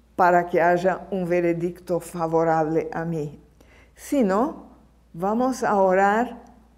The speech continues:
para que se cumpla la voluntad de Dios, para que se manifieste el amor infinito de la mente infinita que es Dios".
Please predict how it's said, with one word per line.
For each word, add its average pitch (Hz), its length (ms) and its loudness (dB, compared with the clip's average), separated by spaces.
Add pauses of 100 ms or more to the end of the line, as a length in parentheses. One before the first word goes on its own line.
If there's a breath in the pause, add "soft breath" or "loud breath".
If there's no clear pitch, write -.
(100)
para 185 320 -2
que 185 140 -4
se 175 240 -6
cumpla 277 640 -4
la 202 200 0
voluntad 165 840 -4 (260)
de 170 180 -4
Dios, 151 520 -4 (400 soft breath)
para 175 280 4
que 170 160 -8
se 165 200 -10
manifieste 170 1160 -4 (280 soft breath)
el 175 180 -2
amor 190 460 -2 (100)
infinito 196 800 -4
de 175 160 0
la 165 160 -2
mente 175 460 -4
infinita 160 720 -6
que 147 140 -2
es 156 100 -4
Dios". - 440 -6